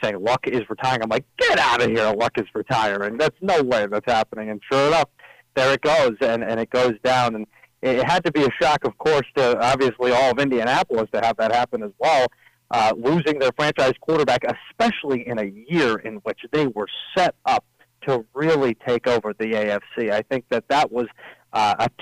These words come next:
team that a lot of people were picking as a sleeper dark horse right behind probably Kansas City and New England to make the Super Bowl. So, uh, as far as the reaction from me, I mean, of course, it's shock throughout the entire N F L and shock through me, but, you know, I, I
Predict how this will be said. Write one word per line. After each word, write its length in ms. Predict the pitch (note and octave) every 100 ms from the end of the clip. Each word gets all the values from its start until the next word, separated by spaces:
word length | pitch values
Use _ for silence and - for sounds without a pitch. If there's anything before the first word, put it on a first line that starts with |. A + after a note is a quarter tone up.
| -
team 220 | E3 D3+
that 180 | B2+ A2+
a 40 |
lot 260 | A2 C3+ D3
of 100 | -
people 380 | - D3 C#3 A#2
were 100 | G#2+ - -
picking 320 | D#3+ D3+ C3+
as 160 | A#2+ A2+ A2
a 160 | G#2 - _ _ _ - -
sleeper 340 | D#3 E3 D#3+ -
dark 260 | C3+ C#3+ -
horse 340 | - C#3 C3 A#2
right 240 | B2+ E3+
behind 400 | D#3 C#3 D3 C#3+
probably 240 | - C3+ C3
Kansas 380 | - C#3+ C3+ -
City 220 | C#3 C3
and 100 | B2+
New 140 | A#2+ A2+
England 380 | D3+ B2+ A2+ A2+ - - -
to 60 | D3
make 300 | C3 D3 -
the 100 | B2+ -
Super 240 | D3 B2+
Bowl. 220 | G2 E2+ -
So, 60 | B2+
uh, 320 | A#2+ B2+ A2 A#2
as 60 | - -
far 300 | D#3+ F3+ D3+
as 60 | A#2+ - - _ _
the 100 | C3
reaction 460 | A#2+ C3 D3+ - B2+
from 160 | A#2+
me, 160 | B2 C3+
I 140 | A2
mean, 160 | A#2 A2+
of 120 | G#2
course, 320 | - D#3+ B2+ -
it's 180 | - - -
shock 320 | D3 C#3+ -
throughout 400 | - A#2+ C3 C3 - - G#2+
the 180 | A#2 A2
entire 420 | G#2 B2 D3 C#3
N 80 | A#2
F 120 | A2 A2+
L 160 | G#2+
and 80 | G#2+ -
shock 160 | C3+ -
through 100 | A#2+
me, 220 | A#2+ D#3
but, 180 | C3 A#2 - - - _ -
you 80 |
know, 160 | A#2+ A2
I, 120 | G#2+ A#2+
I 160 | A#2+